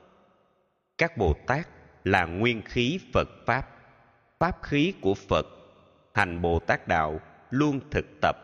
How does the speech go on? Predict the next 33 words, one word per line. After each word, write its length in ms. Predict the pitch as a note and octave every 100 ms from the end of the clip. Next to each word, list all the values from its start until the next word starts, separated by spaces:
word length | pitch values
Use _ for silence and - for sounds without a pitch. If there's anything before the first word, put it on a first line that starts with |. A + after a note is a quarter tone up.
| - - - _ -
hạnh 320 | G2 D#2 E2 F2+
tứ 300 | A#2 A2 F3 D#3+
vô 140 | B2 G#2
lượng 300 | E2 C#2 C#2+ -
tâm." 160 | F#2+ E2 - - - _ _ _ _ _ _ _ _ _ -
Này 220 | F2 D#2
các 280 | - A2 -
đệ 160 | D2+
tử, 340 | C#2 D#2+ D#2 C#3 - - - _ _ _ -
các 200 | F#3+ -
vị 100 | G2+
Bồ 200 | F2+ F2
Tát 440 | - F3 - -
tu 200 | D3 C#3 -
tập 160 | F2+ - -
trọn 220 | F#2+ F2
vẹn 380 | F2 F2+ D#2+ F2 -
bốn 340 | A#2+ G#2 C3+ A3 -
tâm 220 | C3 A#2+
vô 200 | G#2+ A2+
lượng 360 | G#2 E2+ D2+ D#2 - - - -
vì 280 | G#2 G2+ F#2
sự 220 | - F2+
hạnh 240 | F#2 F2
phúc 280 | - F#3 G#3 - - - -
của 200 | F#2 E2
các 340 | - D#3 -
chúng 120 | D#3 F3+
sanh, 340 | - B2+ A2+ G#2 - - _ _ -
bao 200 | A#2+ A2+
gồm 360 | F#2 F2+ D2+ E2+
như 120 | G2+
sau. 360 | - G#2+ G#2